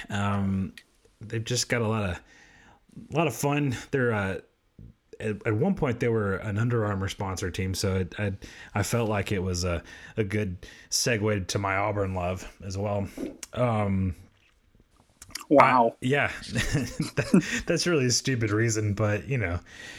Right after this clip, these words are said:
Speaker 1: Uh, soccer is, I, I've always loved soccer. That's, that was my sport growing up, and, um, I, you know,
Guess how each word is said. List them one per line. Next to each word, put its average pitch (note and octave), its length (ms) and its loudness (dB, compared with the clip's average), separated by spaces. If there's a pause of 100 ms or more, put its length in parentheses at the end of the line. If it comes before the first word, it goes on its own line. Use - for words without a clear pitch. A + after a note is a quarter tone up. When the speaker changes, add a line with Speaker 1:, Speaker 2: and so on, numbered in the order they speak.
(320)
Speaker 1:
Uh, C3+ 380 4 (140)
soccer G3 680 4 (200)
is, C3 380 0 (360)
I, C3+ 300 4
I've D3+ 100 2
always C#3+ 300 6
loved A#2 180 2
soccer. G2+ 580 0
That's, A2 280 0
that A#2 200 0
was A2+ 160 0
my G2 400 0
sport G2 380 -2
growing F#2 320 -2
up, F2+ 260 -6
and, E2+ 280 -6 (420)
um, F2+ 540 -6 (280)
I, F2+ 440 -4 (1300)
you A#2+ 80 4
know, G2+ 200 4